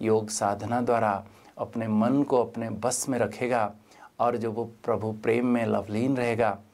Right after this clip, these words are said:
वही इस अंतिम दृश्य में बिल्कुल कोई भी प्रभाव उसको प्रभावित नहीं कर पाएगा,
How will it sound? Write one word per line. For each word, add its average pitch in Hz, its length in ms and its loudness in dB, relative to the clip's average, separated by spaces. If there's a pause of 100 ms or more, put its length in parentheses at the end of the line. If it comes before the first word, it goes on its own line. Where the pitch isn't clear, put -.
(380)
वही 120 500 -2 (580)
इस 107 160 0
अंतिम 110 400 2
दृश्य 107 360 -2
में 135 280 2 (1500)
बिल्कुल 160 680 2 (640)
कोई 139 240 4
भी 139 220 4 (680)
प्रभाव 110 500 0 (120)
उसको 113 260 -10
प्रभावित 107 540 -4
नहीं 104 160 -4
कर 98 120 -4
पाएगा, - 460 -6